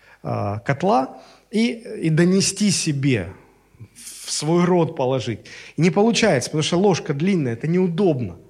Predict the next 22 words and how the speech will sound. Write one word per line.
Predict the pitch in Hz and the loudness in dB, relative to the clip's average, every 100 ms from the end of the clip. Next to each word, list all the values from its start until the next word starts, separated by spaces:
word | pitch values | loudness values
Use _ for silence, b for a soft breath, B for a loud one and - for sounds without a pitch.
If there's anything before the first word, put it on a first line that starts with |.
| B B B B B B B - | B B B B B B B -4
И | |
когда | 190 196 | 0 2
каждый | 196 - 226 180 147 147 | 0 2 2 2 0 -2
в | - | -2
церкви | - 202 170 - 127 - | -2 0 0 0 -4 -2
вот | 135 160 156 | 0 0 0
так | 262 226 - | 0 0 0
использует | 160 - 214 185 147 135 | -4 -2 0 0 0 0
духовные | 139 160 220 165 151 139 | 0 0 0 2 2 2
дары, | 139 185 180 120 98 | 2 2 2 0 -2
чтобы | - 143 131 | -4 -2 -2
своим | - 160 196 165 | 0 0 2 2
духовным | 139 - 156 147 139 | 0 0 0 0 0
даром | 160 139 107 104 | 2 2 0 -4
приносить | - 160 165 175 - | -2 0 0 -2 -2
пользу | 196 156 123 123 | 2 2 2 -2
себе, | - 160 226 254 | -2 -2 0 0
у | |
них | 185 196 | -4 -4
ничего | 196 - 180 | -4 -2 -2
не | 175 | -2
получается. | 160 180 170 156 104 98 | -2 -4 -4 -4 -6 -8